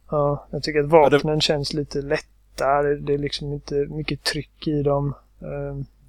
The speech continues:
Speaker 2: Ja, det är väl för att du måste uppgradera dem sen. Eh, de lägger fokuset där.
Speaker 1: Jo, jo, det, det är möjligt. Jag har inte uppgraderat allting, eh,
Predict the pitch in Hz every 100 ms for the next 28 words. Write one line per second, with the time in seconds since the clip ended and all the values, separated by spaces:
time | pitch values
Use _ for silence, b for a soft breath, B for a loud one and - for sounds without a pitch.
0 | - 117 113 117 113 110 117 113 107 110
1 | - 98 92 95 101 107 110 101 _ 107
2 | 107 107 107 107 110 104 107 101 107 104
3 | 113 _ _ _ _ - 165 156 160 160
4 | - 147 156 147 151 - 147 151 156 139
5 | - 151 147 139 - 135 131 131 127 135
6 | 135 143 - 143